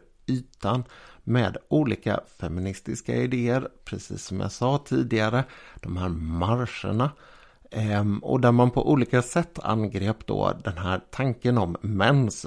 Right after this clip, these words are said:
våld mot kvinnor och hur det slog tillbaka mot alla kvinnor. Att polisen gick ut och sa att kvinnor inte bör vistas utomhus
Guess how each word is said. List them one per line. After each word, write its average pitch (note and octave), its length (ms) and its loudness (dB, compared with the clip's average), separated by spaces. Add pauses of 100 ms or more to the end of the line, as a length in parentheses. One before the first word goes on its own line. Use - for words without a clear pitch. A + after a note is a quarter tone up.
våld G2+ 480 -2
mot - 260 -10
kvinnor A#2+ 560 2
och G2+ 260 -4
hur F2+ 120 -2
det A2+ 360 2
slog F#2+ 380 -4
tillbaka G2 500 -4
mot G2 280 -2 (180)
alla F#2+ 380 0
kvinnor. A#2+ 520 -4 (520)
Att - 340 -2 (120)
polisen A#2+ 560 4
gick C3 200 6
ut A#2 280 4
och F#2+ 100 0
sa A#2+ 320 2
att - 120 0
kvinnor B2 360 6
inte B2+ 260 4
bör G#2 260 4
vistas F#2+ 440 -4 (120)
utomhus A2+ 880 2